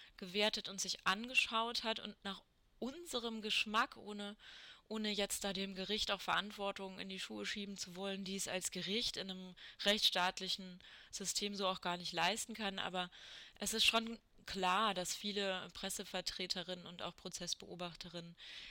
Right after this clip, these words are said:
ein bisschen skeptisch sind, ob das Gericht tatsächlich immer alles so fein abgewogen hat, ähm, wie man das erwartet. Weil an der Stelle zum Beispiel ist das für uns gar nicht so stichhaltig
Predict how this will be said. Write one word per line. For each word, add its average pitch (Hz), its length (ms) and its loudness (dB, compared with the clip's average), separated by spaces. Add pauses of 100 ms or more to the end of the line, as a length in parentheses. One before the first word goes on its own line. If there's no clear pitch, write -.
(100)
ein 180 80 -14
bisschen 185 520 -2
skeptisch - 600 0
sind, 160 320 -6
ob - 120 -8
das 175 200 -2
Gericht 175 280 -4
tatsächlich 175 480 -8
immer 175 260 -8
alles 165 260 -4
so 170 120 -2
fein 175 400 -4
abgewogen 160 680 -10
hat, 156 200 -8 (960)
ähm, 160 380 -16 (140)
wie 180 100 -8
man 170 180 -6
das 160 160 -6
erwartet. 151 720 -8 (180)
Weil 175 180 2
an 175 140 0
der 170 160 2
Stelle 175 300 0
zum 170 220 -6
Beispiel 156 580 -2 (640)
ist - 200 -2
das 175 140 0
für - 140 -2
uns - 320 -8
gar 165 180 -2
nicht 180 220 2
so 180 160 -6
stichhaltig - 840 -4